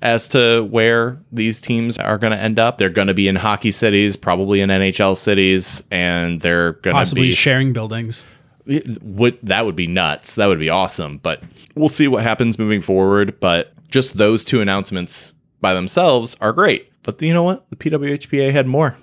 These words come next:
Speaker 1: They also cited that there was going to be a minimum salary of thirty-five K for players in the P W H P A, an average salary of fifty-five K.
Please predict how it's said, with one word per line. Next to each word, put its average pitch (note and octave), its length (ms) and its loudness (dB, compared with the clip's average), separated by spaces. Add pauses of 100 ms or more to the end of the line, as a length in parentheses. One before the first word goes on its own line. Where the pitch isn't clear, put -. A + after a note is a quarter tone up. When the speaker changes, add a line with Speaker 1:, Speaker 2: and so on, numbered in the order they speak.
(260)
Speaker 1:
They A#2 400 4
also B2 680 2
cited F#2+ 640 2
that F#2 580 -2
there G2 160 2
was F#2+ 140 2
going G2 200 0
to F2+ 40 0
be F#2+ 140 2
a F2+ 40 2
minimum G#2 500 0
salary F2 600 2
of E2 240 -2
thirty-five G2 920 0
K F#2 440 -2 (300)
for E2 720 0 (500)
players D#2+ 720 0
in E2 400 -2
the D#2 60 -6
P - 160 -6
W D2+ 200 -2
H D2+ 180 -4
P E2 140 -2
A, D2+ 300 -2
an F#2+ 140 -4
average A#2 580 0
salary F2+ 480 0
of E2 100 -4
fifty-five D#2+ 840 -4
K. D2+ 360 -6